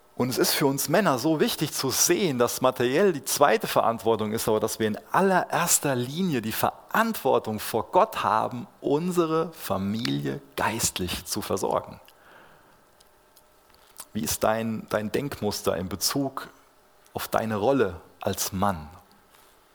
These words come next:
Ist das dein Denken? Du sagst mit Freude, „Ja, Gott, ich will meiner Berufung folgen und meine Familie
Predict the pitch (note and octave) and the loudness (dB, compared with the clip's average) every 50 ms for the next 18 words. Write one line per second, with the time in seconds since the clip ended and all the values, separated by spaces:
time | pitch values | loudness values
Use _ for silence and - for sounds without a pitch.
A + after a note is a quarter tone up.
0 | _ _ _ _ _ _ _ _ _ _ - - - - F#2+ - - C#3+ D3 - | _ _ _ _ _ _ _ _ _ _ -20 -20 -8 -4 -2 0 2 2 2 2
1 | - D#3 C#3+ C#3+ - - C3+ D3+ - - - D#3+ F3 F3+ F3 - - - - - | 2 0 0 0 0 -2 -2 -2 -6 -8 -6 -6 -6 -6 -8 -10 -18 -12 -8 -6
2 | G#2 F#2 G#2+ B2 C3 - - - - G#2+ G2+ - - - - G#2+ A2 B2+ D3 D3+ | -4 -2 -2 -2 -2 -2 -2 -2 -2 -4 -4 -4 -4 -2 0 0 2 2 2 2
3 | D3+ D3+ D3 D3+ - - - - - - _ - - - - - - - D#3 D3 | 2 2 0 0 -4 -10 -16 -18 -18 -20 _ -6 0 4 4 4 6 4 2 2
4 | - C#3+ C#3+ C#3+ - A2+ - - A2+ B2+ C3+ C#3 C3 A2+ A2 C3 D#3 E3+ E3+ D#3 | 2 2 2 2 0 -4 -4 -2 0 0 0 0 -2 -2 0 0 0 0 0 -2
5 | D3+ C3+ - A2+ G#2 G2+ A#2+ C#3+ F3 F#3 - - D#3 C#3 A#2+ - - - - C#3 | -2 -2 -2 -4 -4 -4 -2 -2 -2 -2 -2 -2 -4 -4 -2 -2 0 2 2 4
6 | D3 E3 F3+ F#3+ F3+ C#3 C3 B2 A#2+ A2+ A2 G#2+ - - G#2 F#2 G2 A2 B2+ D3+ | 4 4 4 4 2 0 -2 -2 -2 -2 -2 -4 -4 -4 -4 -4 -4 -4 -2 -2
7 | D#3+ D3+ D3 D3 C#3+ | -2 0 0 -2 -2